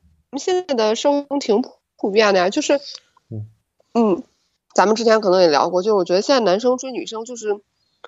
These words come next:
Speaker 1: 不会有那种，呃，青春偶像剧里的一而再再而三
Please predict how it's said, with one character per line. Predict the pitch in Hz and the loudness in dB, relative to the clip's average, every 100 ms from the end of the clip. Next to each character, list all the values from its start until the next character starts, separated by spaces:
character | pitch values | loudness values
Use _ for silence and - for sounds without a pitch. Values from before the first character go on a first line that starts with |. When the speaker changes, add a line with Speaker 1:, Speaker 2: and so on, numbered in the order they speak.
| _ _ - 202 | _ _ -18 -8
Speaker 1:
不 | 170 190 | -4 2
会 | 440 523 | 6 8
有 | 220 156 | 8 6
那 | 208 185 | 6 6
种， | 165 147 82 - _ | 4 2 -4 -10 _
呃， | 180 170 151 - - 50 - - _ _ - - _ | -2 0 0 -2 -6 -10 -12 -14 _ _ -20 -20 _
青 | - - 214 | -6 -2 0
春 | 226 | 2
偶 | 151 104 - | 0 -2 -4
像 | 196 185 | 0 0
剧 | 185 190 | 0 0
里 | 170 170 - | -2 -4 -8
的 | 135 98 - _ _ _ | -8 -8 -12 _ _ _
一 | 196 196 | 2 6
而 | 170 | 6
再 | 175 - 185 | 4 2 2
再 | 156 185 | 4 2
而 | 147 | 2
三 | - - | -2 -6